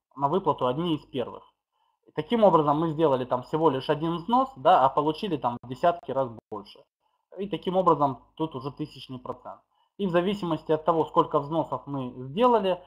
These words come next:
мы всегда получаем больше, да, в два, в три, в пять раз больше, в десять раз больше. Вот от этого и, и брался процент. Если в десять раз, это, э, а, значит, э,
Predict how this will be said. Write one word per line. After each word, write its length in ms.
мы 120
всегда 420
получаем 680
больше, 360
да, 240
в 140
два, 280
в 140
три, 240
в 100
пять 240
раз 160
больше, 360
в 60
десять 320
раз 140
больше. 400
Вот 160
от 140
этого 340
и, 100
и 280
брался 380
процент. 420
Если 220
в 60
десять 300
раз, 200
это, 160
э, 540
а, 180
значит, 400
э, 460